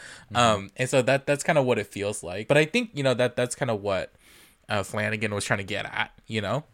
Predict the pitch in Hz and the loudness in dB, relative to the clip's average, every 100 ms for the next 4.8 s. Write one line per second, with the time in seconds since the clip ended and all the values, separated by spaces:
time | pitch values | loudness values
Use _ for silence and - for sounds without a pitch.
0 | - 104 95 92 - - 104 80 113 107 | -14 -10 -10 -12 -16 -10 -6 -2 0 0
1 | 95 90 117 110 - 131 - 135 143 151 | -2 -2 2 2 0 -4 -2 0 0 0
2 | 151 131 104 113 110 107 - 123 - 143 | -2 -2 -4 -2 -2 -2 0 2 2 2
3 | 143 160 143 117 127 127 107 104 101 98 | 0 2 0 2 0 0 0 0 -2 -2
4 | 95 107 117 147 151 123 131 110 | -2 0 4 4 4 2 2 0